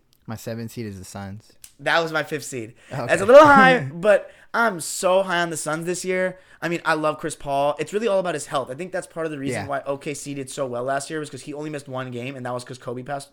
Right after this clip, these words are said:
Speaker 2: you know that.
Speaker 1: Mm-hmm.
Speaker 2: So Chris, he makes teams better everywhere he goes, and I think this is really gonna be Devin Booker's time to show everyone in the league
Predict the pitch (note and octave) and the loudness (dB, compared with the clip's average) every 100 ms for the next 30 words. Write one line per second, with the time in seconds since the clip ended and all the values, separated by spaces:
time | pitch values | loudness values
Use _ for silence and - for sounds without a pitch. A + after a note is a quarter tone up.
0 | - B2 A#2+ A#2+ B2+ _ - A2+ A2+ C3+ | -16 -14 -12 -12 -14 _ -14 -10 -10 -12
1 | - D3+ C#3 C3 B2 _ _ _ - - | -10 -4 -2 -2 -4 _ _ _ -16 -4
2 | F#3 G#3 - - - G3+ F#3 F#3+ - - | -2 -2 -4 -8 -10 -8 -6 -6 -6 -8
3 | G3+ G3 D3+ F3 E3+ F3+ - F3 F3 F#3 | -8 -8 0 2 2 -2 -2 -4 0 0
4 | E3+ F3 D#3+ D#3+ E3+ F#3 - _ _ - | 0 -4 -4 -2 -4 -8 -14 _ _ -20
5 | - D#3+ D3 C#3 - D3 F3 G#3 F#3 D#3 | -8 -6 -6 -8 -6 -4 -4 -6 -10 -12
6 | D3 C3 B2 A#2+ C#3 D#3 D#3 D#3 D#3 D3 | -10 -10 -10 -6 -2 0 2 0 -2 -8
7 | C#3 C3+ C3+ C3 B2+ - _ _ C3 C#3 | -10 -8 -6 -8 -10 -18 _ _ -4 -2
8 | C#3 C3 B2+ C3 B2 - B2 G#2+ G#2 - | -2 -6 -8 -8 -14 -10 -10 -10 -14 -18
9 | C3+ - C3+ C3 C#3+ D#3+ D#3+ E3 D#3 D#3 | -14 -8 -8 -4 -2 -2 0 -2 -2 -4
10 | D3 C#3 C3 A2 | -4 -6 -6 -10